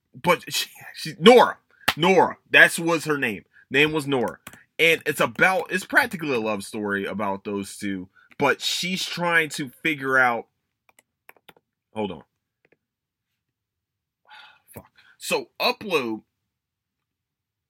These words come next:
Andy Allo, that's her name, Andy Allo. Very beautiful woman. Uh, actually, she's fucking, what was it? Was it Sudanese or some shit?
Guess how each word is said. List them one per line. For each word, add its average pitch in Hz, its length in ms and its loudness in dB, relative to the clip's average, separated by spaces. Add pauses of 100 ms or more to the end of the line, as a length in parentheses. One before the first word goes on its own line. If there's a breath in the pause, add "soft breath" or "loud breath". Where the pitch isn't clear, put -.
Andy 180 480 2
Allo, 120 500 0
that's 127 300 -6
her 120 120 -6
name, 95 260 -10
Andy 131 320 -4
Allo. 92 400 -4 (640 soft breath)
Very 107 200 -4
beautiful 92 380 -10
woman. 85 240 -18 (500 soft breath)
Uh, 110 320 0
actually, 120 400 -2
she's - 500 -8
fucking, 110 340 -10
what 135 180 -10
was 120 180 -6
it? 98 220 -14
Was 120 180 -8
it 104 60 -10
Sudanese 170 640 -8
or 135 40 -12
some 165 220 -10
shit? 165 240 -14